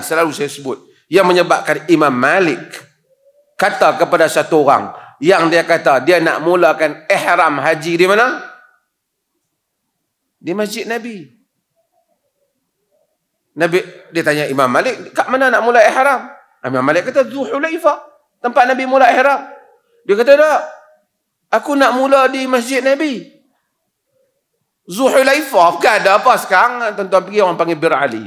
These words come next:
Sebenarnya Bir Ali tu bukan Ali bin Abi Talib. Ali tu merujuk kepada Ali, eh, satu raja Afrika. Dia mari. Tapi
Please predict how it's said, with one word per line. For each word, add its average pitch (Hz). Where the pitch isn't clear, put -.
Sebenarnya 127
Bir 135
Ali 131
tu 151
bukan 131
Ali 123
bin 120
Abi 113
Talib. 139
Ali 131
tu 175
merujuk 131
kepada 110
Ali, 110
eh, -
satu 104
raja 98
Afrika. 90
Dia 90
mari. 87
Tapi 165